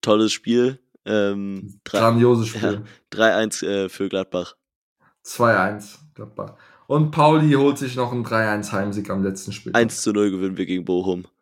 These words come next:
Speaker 1: <laughs>
Speaker 2: Gut, Lenny, zweite Liga. Äh, wir fangen an, Darmstadt, Regensburg.
Speaker 1: Drei null Darmstadt.
Speaker 2: Vier eins.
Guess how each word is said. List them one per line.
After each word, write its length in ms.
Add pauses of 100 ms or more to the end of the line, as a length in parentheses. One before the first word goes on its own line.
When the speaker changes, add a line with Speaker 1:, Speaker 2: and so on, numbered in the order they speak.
(400)
Speaker 1:
<laughs> 40 (1200)
Speaker 2:
Gut, 380
Lenny, 240
zweite 460
Liga. 600 (1500)
Äh, 560 (140)
wir 120
fangen 220
an, 200
Darmstadt, 400
Regensburg. 600 (160)
Speaker 1:
Drei 220
null 140
Darmstadt. 560 (480)
Speaker 2:
Vier 280
eins. 580